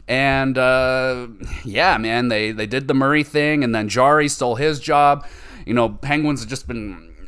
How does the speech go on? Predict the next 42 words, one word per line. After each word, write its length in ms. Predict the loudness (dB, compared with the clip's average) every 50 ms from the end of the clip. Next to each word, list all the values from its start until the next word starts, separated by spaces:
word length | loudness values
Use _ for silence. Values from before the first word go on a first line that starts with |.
| -12 -10
had 240 | -4 0 2 4 6
all 160 | 6 6 6
these 140 | 4 0 -2
goaltenders, 540 | 2 4 4 4 4 4 2 2 2 0 0
they 100 | 0 0
didn't 100 | 0 2
know 100 | 2 2
what 140 | 2 0 -2
to 60 | -2
do 180 | 0 0 2
with 100 | 2 2
them 140 | 0 0 0
all. 240 | 2 2 4 2 2
Matt 220 | 2 2 0 0
Murray 200 | 0 -2 -2 -2
goes 280 | -4 -2 -2 -2 -2 -4
to 80 | -4 2
Ottawa, 580 | 6 6 6 6 6 6 6 6 6 6 4 2
and 260 | 0 -2 -2 -2 -2 -4
he 80 | -4
gets 240 | 0 2 2 2 2
to 80 | 2 4
Ottawa, 440 | 6 8 8 8 6 6 6 6 6
and 240 | 4 2 -2 -2 -2
it 20 |
was 160 | -4 -4 -4
a 100 | -6 -8
fucking 460 | -10 -8 -2 -2 -2 0 0 -4 -4
disaster 580 | -4 -6 -4 -2 0 2 2 2 0 -2 -6 -10
from 220 | -8 -6 -8 -8
day 220 | -6 -6 -4 -6 -6
one, 320 | -6 -8 -8 -8 -8 -10
man. 260 | -10 -8 -8 -8 -6
Day 260 | -2 2 4 4 4 4
one, 460 | 4 4 4 4 4 2 0 -6 -10 -14 -18 -20 -20 -20 -20 -20 -20 -18 -8 -6
it 160 | -4 -4 -2
just 240 | -2 -4 -4 -4 -6
did 180 | -8 -8 -6
not 400 | -6 -2 4 6 6 6 6 4
work 260 | 2 0 0 0 0
at 80 | -2 -6 -4 0
all 460 | 2 4 6 6 6 6 4 2 -2